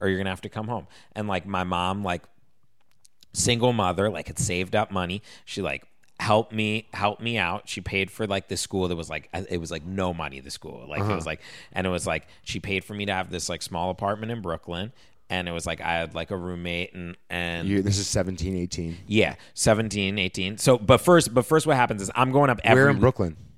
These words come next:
Speaker 1: Uh, Brooklyn Heights.
Speaker 2: Wow.
Speaker 1: Like, I'm going up, I, and then I lived in, like, ten, legit, like,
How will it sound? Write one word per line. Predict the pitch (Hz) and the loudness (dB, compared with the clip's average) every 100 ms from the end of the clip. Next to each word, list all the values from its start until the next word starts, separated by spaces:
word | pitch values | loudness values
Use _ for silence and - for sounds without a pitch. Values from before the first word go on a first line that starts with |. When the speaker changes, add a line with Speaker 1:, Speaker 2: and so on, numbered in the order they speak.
| - | -4
Speaker 1:
Uh, | 101 98 90 | 2 2 2
Brooklyn | 92 107 104 | 0 0 -2
Heights. | 85 85 - - - - - | 0 0 -2 -10 -16 -20 -4
Speaker 2:
Wow. | 92 98 | 0 2
Speaker 1:
Like, | 95 92 | 2 2
I'm | - 98 | 0 -2
going | 104 120 113 | 2 2 4
up, | 107 - - - - | 0 -2 -12 -20 -8
I, | - | -2
and | 110 110 107 | 0 2 2
then | 104 | 4
I | |
lived | 98 92 85 | 2 0 -4
in, | 78 | -10
like, | 71 - - | -12 -14 -12
ten, | - 87 76 | -10 -8 -12
legit, | 67 98 92 90 107 - | -6 -4 -2 0 0 0
like, | 110 76 | -2 -2